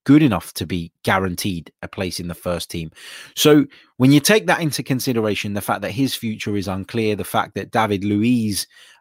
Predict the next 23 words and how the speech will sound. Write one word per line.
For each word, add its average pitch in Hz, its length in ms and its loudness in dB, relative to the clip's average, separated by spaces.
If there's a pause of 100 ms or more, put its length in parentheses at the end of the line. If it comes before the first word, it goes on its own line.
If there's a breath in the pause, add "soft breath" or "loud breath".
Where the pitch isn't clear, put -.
um, 92 480 -4
is, 104 260 -2
is 104 200 -4
likely 107 400 0
to 104 100 -4
leave 101 240 -2
the 107 80 -2
club 98 300 -2
this 104 220 0
summer 107 440 2
as 95 160 -4
well, 117 420 4 (360 soft breath)
or 85 160 -12
is 85 100 -10
set - 340 -4
to 107 80 -8
leave 98 220 -6
the 98 100 -8
club 92 240 -4
this 92 160 -6
summer 92 320 -6
as 85 140 -10
well, 95 300 -4